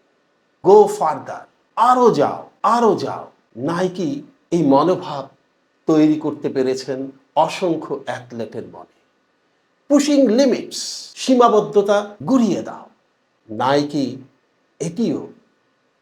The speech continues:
ভালোভাবেই বাস্তবায়ন করেছে, শুধু তাদের ব্যবসাতে নয়, তাদের ক্লায়েন্টদের মাঝে।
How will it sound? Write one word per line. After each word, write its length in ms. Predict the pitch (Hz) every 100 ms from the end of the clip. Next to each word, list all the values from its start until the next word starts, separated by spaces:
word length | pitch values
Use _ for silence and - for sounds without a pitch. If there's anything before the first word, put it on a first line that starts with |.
| -
ভালোভাবেই 560 | - 240 208 175 160
বাস্তবায়ন 640 | 143 127 - 143 135 131 139
করেছে, 500 | 139 139 139 170 165
শুধু 300 | - 220 208
তাদের 260 | 196 175 131
ব্যবসাতে 640 | - 165 170 - 170 127
নয়, 260 | 101 - - _ _ _ _ _ _
তাদের 340 | 139 143 147 147 - _
ক্লায়েন্টদের 640 | - 147 170 185 175 139 113
মাঝে। 400 | 101 - -